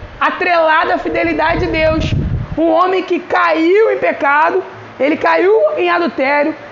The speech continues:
ele foi homicida, ele reconhece isso perante o profeta, disse o nome do profeta? Quem me lembra? Natã. Natã vai falar: "Naamã, Jesus." <laughs>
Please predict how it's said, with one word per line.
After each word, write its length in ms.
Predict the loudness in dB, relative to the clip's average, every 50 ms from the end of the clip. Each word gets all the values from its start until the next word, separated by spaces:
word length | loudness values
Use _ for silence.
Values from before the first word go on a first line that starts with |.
| -6 -2
ele 280 | 0 0 2 0 0
foi 360 | -2 -4 -2 0 0 2 2 2
homicida, 800 | 2 2 2 0 -2 -4 -6 -2 0 0 0 0 0 0 -2 -2 -4 -12 -16 -16 -14 -8 -4
ele 160 | -2 0 0
reconhece 840 | 0 0 0 0 -2 0 0 0 0 0 0 0 -2 -2 -2 -2 0
isso 400 | 2 2 2 2 2 0 0 0
perante 520 | 0 0 0 0 0 -2 -2 -2 -2 -2
o 840 | 0 0 0 0 2 2 2 2 0 0 0 0 0 -2 -2 -4 -6 -8 -8 -8 -6 -6 -4
profeta, 960 | -2 -2 -2 -2 0 0 0 0 0 0 2 2 2 4 4 2 2 0 -2 -6 -10 -16 -16 -16
disse 180 | -12 -8 -4 -2
o 40 | -2
nome 140 | 0 -2
do 40 | -2
profeta? 500 | -2 -4 -4 -2 -2 -2 -2 -2 -4 -6 -10 -12 -16 -14 -8
Quem 120 | -6 -4 -2
me 80 | 0
lembra? 360 | 0 0 0 0 -2 -2 -4 -6 -10 -14 -18 -18 -16 -16 -16 -16 -16 -16 -16 -18 -20 -20 -20 -16 -10 -4
Natã. 680 | -2 -2 -2 -2 -2 -2 0 2 2 2 2 2 0 -2 -6 -12 -16 -18 -18 -20 -20 -20 -20 -18 -8 -4
Natã 280 | -2 -2 -2 -2 -2 -2
vai 100 | -2 -2
falar: 240 | -2 -2 0 0
"Naamã, 640 | 0 0 0 0 0 0 0 0 0 -2 -2 -4 -6 -10 -10 -6
Jesus." 460 | -4 -4 -4 -4 -4 -4 -4 -4 -6 -10 -16 -20 -20 -20 -20 -18 -14 -12
<laughs> 1040 | -12 -10 -10 -12 -12 -14 -14 -10 -8 -6 -6 -4 -2 -2 -2 -2 -4 -8 -12 -16 -16